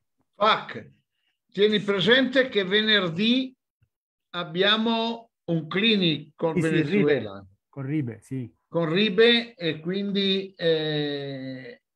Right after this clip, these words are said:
Speaker 1: ci, noi ci vediamo venerdì.
Speaker 2: Sì.
Speaker 1: I, eh, dia a Ivan che, eh, in questi giorni qua,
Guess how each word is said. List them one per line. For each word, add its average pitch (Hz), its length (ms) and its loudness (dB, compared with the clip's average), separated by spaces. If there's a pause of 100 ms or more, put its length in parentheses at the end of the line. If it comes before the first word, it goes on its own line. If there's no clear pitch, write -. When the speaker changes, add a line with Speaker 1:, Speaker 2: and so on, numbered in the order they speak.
(1400)
Speaker 1:
ci, 190 160 -14
noi 202 260 0
ci 190 120 -4
vediamo 196 440 2
venerdì. 165 680 -2 (300)
Speaker 2:
Sì. 117 240 -8 (200)
Speaker 1:
I, 185 400 -8 (240)
eh, 143 1120 0
dia 165 640 0
a 170 200 -4
Ivan 233 680 0
che, 175 520 -4
eh, 139 300 -6
in 139 120 -10
questi 165 380 -4
giorni 180 340 0
qua, 170 560 -2